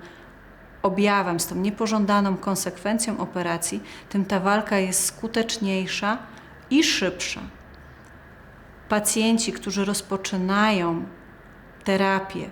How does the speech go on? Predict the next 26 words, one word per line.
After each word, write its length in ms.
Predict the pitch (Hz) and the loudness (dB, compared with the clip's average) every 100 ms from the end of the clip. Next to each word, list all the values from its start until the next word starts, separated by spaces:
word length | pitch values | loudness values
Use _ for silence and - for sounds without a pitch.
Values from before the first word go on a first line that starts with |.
| - | -8
tuż 260 | 254 - | -4 -2
przed 460 | - - 233 240 247 | -4 -4 0 0 0
operacją, 600 | 185 180 170 165 165 - - - | -4 -4 -2 -2 -4 -10 -12 -10
zanim 840 | 175 170 208 240 247 190 170 165 170 - - - - - | -6 0 2 4 4 4 2 2 -2 -8 -18 -20 -16 -8
zacznie 600 | 175 202 220 226 196 185 | 0 4 4 2 -2 -2
się 260 | - 180 175 | -2 -4 -4
ten 180 | 175 | -4
proces 520 | 175 202 208 208 175 170 | -4 0 0 0 -4 -4
leczenia, 680 | 175 175 175 165 160 170 247 - - - - - - - - | -4 -2 -2 0 -2 -4 -6 -12 -20 -20 -20 -20 -20 -20 -6
są 300 | - 269 320 | 0 4 6
wygrani, 520 | 392 277 160 151 175 - - - | 4 2 0 -2 -6 -10 -14 -2
dlatego 600 | 202 208 240 220 208 214 | 0 4 4 4 2 2
że 420 | 196 196 196 - - | 2 2 2 0 -4
radzą 500 | 196 214 220 220 196 | 0 2 2 2 0
sobie 280 | - 185 185 | -2 -4 -4
z 80 | - | -4
tą 120 | 180 | -4
konsekwencją 840 | 196 185 180 - 190 190 190 175 | -4 -4 -4 -4 -4 -2 -2 0
bardzo, 460 | 170 196 196 196 - - - | 4 4 4 0 -6 -8 -4
bardzo 400 | 165 220 220 202 | 2 2 2 -2
szybko 580 | - 180 - - 226 330 - - - - - - - - - | -2 -6 -6 -2 0 0 -6 -16 -20 -20 -20 -20 -20 -14 -6
i 60 | 208 | -4
praktycznie 800 | 214 214 208 - 240 247 202 190 | 0 0 0 2 2 2 0 -2
po 160 | 190 | -4
kilku 440 | 185 - 240 240 196 | -6 -2 -2 -2 0
miesiącach 760 | 185 175 202 202 202 185 190 | 0 0 0 0 0 -2 -4